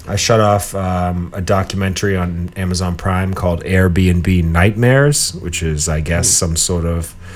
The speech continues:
Speaker 2: I saw that.
Speaker 1: ex-, oh, you watched all of it?
Speaker 2: Well, no, I, one of the
Speaker 1: Okay.
Speaker 2: fun parts, you gave me your Amazon.
Speaker 1: Oh, so you get to see what I shut.
Speaker 2: Yeah.
Speaker 1: Yeah, yeah.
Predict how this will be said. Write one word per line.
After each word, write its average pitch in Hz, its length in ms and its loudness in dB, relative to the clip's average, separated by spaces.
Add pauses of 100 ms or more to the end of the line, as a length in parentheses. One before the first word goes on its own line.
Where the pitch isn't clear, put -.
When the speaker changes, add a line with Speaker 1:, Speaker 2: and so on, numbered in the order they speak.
(280)
Speaker 2:
I 110 60 -8
saw 113 240 0
that. 80 280 -6
Speaker 1:
ex-, 95 240 0
oh, 107 100 2
you 95 120 2
watched 95 260 0
all 95 200 2
of 107 80 0
it? 107 200 0
Speaker 2:
Well, 120 100 0
no, 113 140 6
I, 101 140 4 (160)
one 123 140 4
of 151 60 6
the 143 60 4
Speaker 1:
Okay. - 80 0
Speaker 2:
fun 135 200 4
parts, - 540 0 (200)
you 123 160 0
gave 135 220 4
me 127 140 4
your 113 180 4
Amazon. 101 560 0
Speaker 1:
Oh, 123 100 6
so 117 140 2
you 110 40 4
get 107 120 0
to 104 80 0
see 110 200 4
what 104 140 4
I 90 80 -2
shut. 85 340 -2
Speaker 2:
Yeah. 95 280 2
Speaker 1:
Yeah, 87 120 0 (600)
yeah. 160 80 4